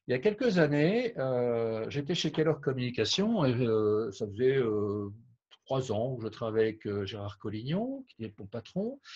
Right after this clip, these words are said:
Et puis, à un moment donné, euh, il me dit, « Bon, comment ça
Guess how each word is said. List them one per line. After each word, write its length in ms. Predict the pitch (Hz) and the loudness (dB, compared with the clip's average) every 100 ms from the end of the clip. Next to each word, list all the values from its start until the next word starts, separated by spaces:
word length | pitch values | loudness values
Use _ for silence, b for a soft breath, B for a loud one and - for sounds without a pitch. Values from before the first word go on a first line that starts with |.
| B B B _ _ - | B B B _ _ -2
Et 100 | 147 | -2
puis, 360 | 139 196 233 220 | -2 0 6 6
à 80 | |
un 40 | 175 | 6
moment 260 | 165 170 | 4 4
donné, 260 | 160 143 127 | 4 6 6
euh, 840 | 151 151 131 113 107 107 104 104 104 | 6 6 4 4 4 4 2 0 -2
il 40 | 101 | -4
me 60 | |
dit, « 100 | 107 | -4
Bon, 120 | 123 170 | -2 2
comment 260 | 202 180 | 2 2
ça 140 | - | 2